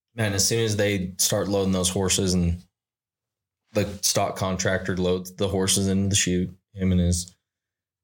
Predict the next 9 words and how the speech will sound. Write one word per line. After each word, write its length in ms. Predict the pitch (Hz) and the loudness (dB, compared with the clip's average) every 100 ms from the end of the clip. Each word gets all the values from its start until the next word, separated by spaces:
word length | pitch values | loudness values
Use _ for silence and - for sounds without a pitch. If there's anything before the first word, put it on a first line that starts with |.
| _ | _
um, 380 | 82 78 78 82 - _ _ - | -2 2 2 0 -4 _ _ -8
stock 320 | - 90 87 | -2 0 2
contractor 800 | 87 82 - 82 82 87 82 - | 0 0 2 2 2 0 0 -2
personnel, 500 | - 92 92 85 85 85 - _ _ _ _ _ _ _ _ _ _ _ _ _ | -2 0 2 2 0 0 -4 _ _ _ _ _ _ _ _ _ _ _ _ _
load 180 | 95 101 | 0 2
'em 100 | 104 | 2
into 160 | 101 101 | 2 0
the 80 | |
chute, 420 | 101 - 95 90 | 0 0 2 0